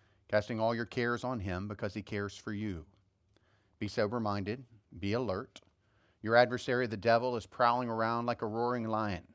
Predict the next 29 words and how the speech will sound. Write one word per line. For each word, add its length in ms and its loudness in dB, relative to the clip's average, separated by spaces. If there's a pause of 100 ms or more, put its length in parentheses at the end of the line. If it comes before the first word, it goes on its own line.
(320)
looking 240 -6
for 160 -4
anyone 300 -4
he 80 -6
can 160 -6
devour. 560 -4 (580)
Resist 420 -2
him, 300 -6 (260)
firm 380 2
in 220 -6
the 80 -6
faith, 520 -8 (520)
knowing 180 0
that 140 -4
the 80 -4
same 280 -2
kind 320 -2
of 80 -6
sufferings 520 -4
are 80 -4
being 240 -4
experienced 600 -8
by 100 0
your 120 -2
fellow 300 0
believers 420 -4
throughout 320 -4
the 80 -8
world. 320 -4